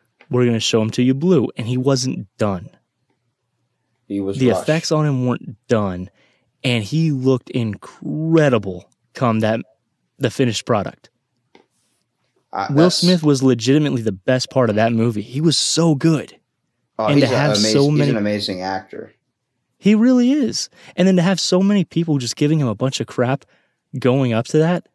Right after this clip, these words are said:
Speaker 1: and then seeing the finished product. I mean, granted, was he Robin Williams? No, of course not. But he's not Robin Williams. You know what I'm saying?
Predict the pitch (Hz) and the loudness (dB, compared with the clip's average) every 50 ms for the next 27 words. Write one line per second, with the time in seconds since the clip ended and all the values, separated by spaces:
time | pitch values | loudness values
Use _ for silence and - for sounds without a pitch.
0 | _ _ _ _ _ _ - 143 147 143 139 127 - - - 143 147 165 175 170 | _ _ _ _ _ _ -2 0 2 2 2 0 -2 -2 0 0 2 2 2 2
1 | 135 - - - 147 151 143 - - - - 104 104 123 156 175 - - - _ | 0 -2 -2 -2 -2 -2 -2 -6 -10 -10 -8 -4 -2 -2 -2 -2 -4 -8 -16 _
2 | - - - - - _ _ - 190 190 185 175 147 156 170 180 165 - - 101 | -20 -20 -20 -20 -20 _ _ -2 0 2 2 2 2 2 2 2 2 0 -2 -2
3 | 98 110 120 123 120 127 120 117 127 127 131 131 120 120 120 123 135 147 147 147 | 0 0 0 2 0 0 -2 0 0 0 0 0 0 -2 0 0 0 0 0 -2
4 | 139 - - _ _ - 170 196 220 240 220 117 95 95 - - - 185 190 185 | -4 -6 -10 _ _ -2 0 2 2 2 0 0 -2 -6 -8 -6 -2 0 0 0
5 | - - - 98 95 - - _ _ 147 151 - _ _ _ _ _ _ _ _ | 0 -2 -6 -6 -6 -8 -12 _ _ 0 0 0 _ _ _ _ _ _ _ _
6 | _ _ _ _ - - 170 156 156 190 190 - 170 180 180 175 160 143 143 202 | _ _ _ _ 0 2 2 2 2 2 0 2 2 2 2 2 2 2 2 4
7 | 262 233 135 92 92 92 - - - _ _ - 147 147 160 165 185 180 156 - | 4 4 2 0 -4 -8 -10 -10 -10 _ _ 0 2 4 4 4 4 4 4 4
8 | 160 180 214 254 262 | 4 4 6 4 4